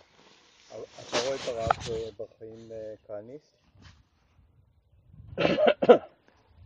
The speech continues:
Speaker 2: מבחינתנו,
Speaker 1: כן.
Speaker 2: אני חוזר לאותם ימים של הפילוג.
Speaker 1: כן.
Speaker 2: הכהניסט זה מישהו שהוא כפוף לרב כהנא, שהוא מעריץ של הרב כהנא,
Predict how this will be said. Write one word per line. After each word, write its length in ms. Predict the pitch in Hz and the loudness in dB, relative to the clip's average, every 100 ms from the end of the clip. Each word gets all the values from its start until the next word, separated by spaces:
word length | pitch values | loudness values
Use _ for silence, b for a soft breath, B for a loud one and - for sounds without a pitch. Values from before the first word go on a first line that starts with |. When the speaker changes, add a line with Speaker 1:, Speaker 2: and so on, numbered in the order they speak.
| - | -8
Speaker 2:
מבחינתנו, 1000 | 117 - 120 101 - 135 135 113 110 127 - _ - _ - | -8 -4 -2 -2 4 4 6 4 4 0 -12 _ -20 _ -16
Speaker 1:
כן. 140 | 92 110 | -12 -6
Speaker 2:
אני 180 | 110 | -6
חוזר 260 | 98 113 120 | -4 2 4
לאותם 440 | 127 117 - 120 | 6 4 6 6
ימים 320 | 110 110 110 87 | 6 2 0 -2
של 180 | - 104 | -10 -12
הפילוג. 440 | - 107 101 87 - _ _ _ - | -6 -2 -2 -2 -14 _ _ _ -14
Speaker 1:
כן. 140 | 98 90 _ _ _ _ _ _ _ _ - | -14 -14 _ _ _ _ _ _ _ _ -20
Speaker 2:
הכהניסט 680 | - 113 104 135 160 - - - - - - | -4 0 4 4 2 -4 -18 -20 -20 -18 -18
זה 180 | - 117 | -8 -4
מישהו 640 | 117 139 - 117 120 117 110 | 0 0 0 2 4 4 2
שהוא 220 | 131 101 | -4 -6
כפוף 420 | - 110 - 131 151 | -8 -4 0 0 0
לרב 280 | 104 101 - | 2 2 -2
כהנא, 380 | 110 104 92 85 - _ _ _ _ _ | -4 -2 -2 -6 -12 _ _ _ _ _
שהוא 200 | - 101 | 0 4
מעריץ 500 | 101 95 95 113 - | 4 4 4 2 0
של 180 | 131 104 | -4 -2
הרב 220 | 98 87 | -2 -4
כהנא, 380 | - 95 90 | -6 -4 -4